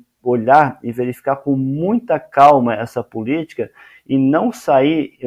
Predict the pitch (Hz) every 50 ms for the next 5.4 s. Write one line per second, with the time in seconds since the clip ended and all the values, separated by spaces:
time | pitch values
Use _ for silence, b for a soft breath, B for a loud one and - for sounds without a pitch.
0 | 117 - - 139 143 143 147 143 - 139 139 135 - - - 139 127 127 123 127
1 | - _ 139 135 127 120 120 _ - 147 143 131 139 131 - - 123 117 120 131
2 | 139 143 139 - - 120 117 117 _ - 139 139 - 131 127 127 127 123 120 123
3 | 123 123 _ _ - 143 143 135 117 117 113 - 131 120 - - 123 120 - _
4 | 135 131 120 117 _ _ 135 131 123 123 - 123 117 117 123 123 127 123 113 120
5 | 135 151 156 156 156 160 160 165